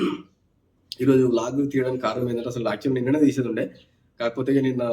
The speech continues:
హడావిడి ఉండే. ఇక ఎప్పుడు హడావిడి ఉంటుంది మా ఇంట్లో. కాకపోతే ఏంటంటే నిన్న ఒక,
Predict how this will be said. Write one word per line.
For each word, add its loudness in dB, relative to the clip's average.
హడావిడి -2
ఉండే. -2
ఇక -4
ఎప్పుడు 2
హడావిడి 6
ఉంటుంది 2
మా -2
ఇంట్లో. -2
కాకపోతే 0
ఏంటంటే 2
నిన్న 2
ఒక, -2